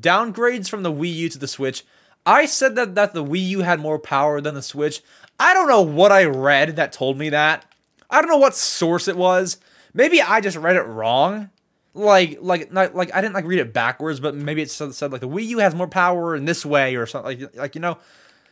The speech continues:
But yeah, that was, that's, that's incorrect. And it, misinformation,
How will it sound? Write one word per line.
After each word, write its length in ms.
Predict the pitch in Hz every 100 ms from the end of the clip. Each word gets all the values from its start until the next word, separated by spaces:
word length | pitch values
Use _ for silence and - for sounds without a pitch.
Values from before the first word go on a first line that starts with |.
| _ _ _
But 100 | -
yeah, 120 | 208 127
that 200 | 170 254
was, 140 | 220
that's, 260 | 190 214 170
that's 220 | 180 175
incorrect. 500 | 160 147 143 139 - _ _ _ _ _ _ _ _ _
And 160 | 120 131
it, 160 | 123 117
misinformation, 1040 | 135 170 190 170 160 170 160 180 170 170